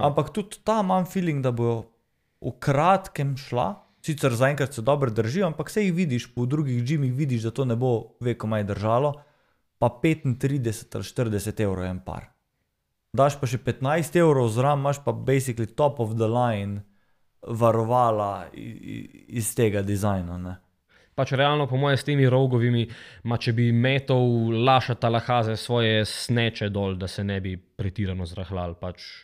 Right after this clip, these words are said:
Speaker 2: res. To, to je, to je ena stvar, ki zelo verjetno si jo bom kupil. Ful s-, ful se mi zdi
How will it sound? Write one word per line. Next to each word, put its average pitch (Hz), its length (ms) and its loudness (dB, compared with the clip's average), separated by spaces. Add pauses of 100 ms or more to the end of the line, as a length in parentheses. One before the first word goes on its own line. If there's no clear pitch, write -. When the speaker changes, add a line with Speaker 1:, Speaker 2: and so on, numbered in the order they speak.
Speaker 2:
res. 104 460 -4 (2250)
To, 135 140 2 (380)
to 160 80 4
je, 147 80 2 (100)
to 151 100 2
je 147 140 4
ena 127 200 2
stvar, 113 200 -2
ki 107 140 -6 (600)
zelo 139 300 6
verjetno 127 300 2
si - 140 -4
jo 101 100 0
bom 101 100 0
kupil. 92 400 -8 (240)
Ful 180 160 2
s-, 151 220 -4
ful 175 180 2
se 151 180 0
mi 131 120 4
zdi 131 240 2